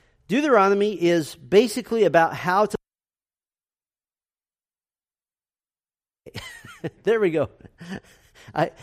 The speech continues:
the best part when the microphone goes out is to see the look of panic in the, in the sound booth. I just, I enjoy that thoroughly. Thank you guys for your service.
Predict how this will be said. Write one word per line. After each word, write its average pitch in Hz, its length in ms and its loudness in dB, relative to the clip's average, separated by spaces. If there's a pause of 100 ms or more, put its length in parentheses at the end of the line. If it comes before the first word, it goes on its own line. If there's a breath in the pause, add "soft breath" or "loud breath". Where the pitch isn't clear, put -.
(100)
the 175 100 0
best 135 380 -2
part 156 300 -4
when 143 180 -6
the 131 60 -4
microphone 139 460 -6
goes 131 220 -8
out 113 220 -6
is 110 120 -10
to 123 100 -14
see 170 180 -8
the 127 100 -6
look 131 180 -6
of 131 60 -10
panic 117 360 -10
in 110 120 -10
the, 107 180 -12
in 123 80 -10
the 107 80 -14
sound 98 280 -12
booth. 90 180 -16
I 123 120 -6
just, 110 300 -10 (500 loud breath)
I 175 140 4
enjoy 127 420 0
that 101 260 -10
thoroughly. 98 300 -8
Thank 143 300 -4
you 113 80 -10
guys 92 240 -10
for - 120 -20
your 90 120 -14
service. 80 480 -20